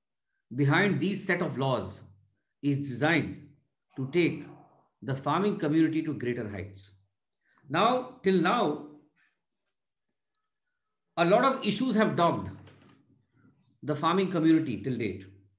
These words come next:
There have been farm financial constraints in creating rural and semi-rural and farm-based infrastructure. And with the kind of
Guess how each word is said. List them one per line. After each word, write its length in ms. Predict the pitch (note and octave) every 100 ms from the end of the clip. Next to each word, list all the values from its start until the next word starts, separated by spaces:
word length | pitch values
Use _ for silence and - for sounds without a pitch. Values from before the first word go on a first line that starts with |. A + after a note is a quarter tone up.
| _ _ _ _ _ A2
There 180 | D#3
have 160 | F3 E3+
been 140 | F#3+
farm 360 | - D#3 D#3+ -
financial 440 | - D#3 D#3+ F#3 F3
constraints 680 | D3+ C#3+ - E3 F3+ - - _ _ _ _ _ -
in 220 | D3+ C#3+
creating 440 | D3 D#3 E3 D#3+
rural 440 | C#3+ D#3+ F3 F3 - - _ _ _
and 440 | C#3+ D#3 D#3 C#3 - - _ _ _
semi-rural 800 | - E3 F3+ E3+ E3 F3 E3+ -
and 160 | D3+ C#3+
farm-based 500 | D3+ D#3+ D#3 D#3+ D#3
infrastructure. 880 | D3 C#3+ D3+ C#3+ C#3 - D#3+ D#3+ - _ _ _ _ _ _ _ _ _ _ _ _ _ _ _ _ _
And 420 | D#3+ F#3+ A3 - - _ _ _ _ _ _ _
with 180 | D3 D#3+
the 80 | E3+
kind 380 | D#3+ F3 A3 A3+
of 160 | G#3